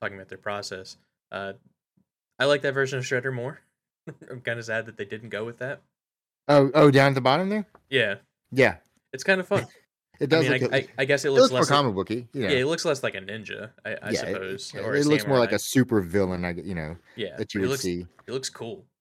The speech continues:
Speaker 1: It's kinda, well,
Speaker 2: Mm-hmm.
Speaker 1: I mean, in the second movie, when he mutates, that's kinda what he winds up being,
Speaker 2: Mm.
Speaker 1: weirdly.
Speaker 2: Let me, let me ask you this. What do you think of the art?
Speaker 1: Um,
Speaker 2: 'Cause a lot of
Speaker 1: uh,
Speaker 2: people don't like the art of the Turtles.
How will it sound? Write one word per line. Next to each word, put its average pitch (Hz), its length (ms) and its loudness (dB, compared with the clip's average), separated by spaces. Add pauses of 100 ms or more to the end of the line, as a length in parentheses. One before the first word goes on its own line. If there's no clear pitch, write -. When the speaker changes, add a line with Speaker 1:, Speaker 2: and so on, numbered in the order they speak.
Speaker 1:
It's - 80 -16
kinda, 160 320 0
well, 117 240 0
Speaker 2:
Mm-hmm. - 80 -12
Speaker 1:
I 117 40 -12
mean, 113 200 -10 (560)
in 117 200 -6
the 107 180 -6
second 117 360 -6
movie, 107 440 -8
when 107 120 -12
he 98 180 -12
mutates, 110 500 -10
that's 107 160 -12
kinda 113 340 -8
what 98 120 -10
he 98 60 -14
winds 101 280 -14
up 95 100 -14
being, 107 240 -10
Speaker 2:
Mm. 123 340 -2 (480)
Speaker 1:
weirdly. 101 360 -8
Speaker 2:
Let 247 80 2
me, 190 320 4
let 170 200 2
me 170 120 4
ask 143 160 2
you 156 40 -2
this. 143 160 -2
What 139 360 -2
do 247 80 -6
you 220 100 -2
think 151 220 -6
of 120 100 -12
the 117 140 -10
art? - 460 -12 (840)
Speaker 1:
Um, 214 460 2 (880)
Speaker 2:
'Cause 151 140 2
a - 20 6
lot 233 160 8
of 220 60 4
Speaker 1:
uh, - 20 0
Speaker 2:
people 180 120 4
don't 143 180 4
like 123 160 2
the 113 60 0
art 92 180 0
of 73 80 -12
the 67 60 -20
Turtles. - 460 -16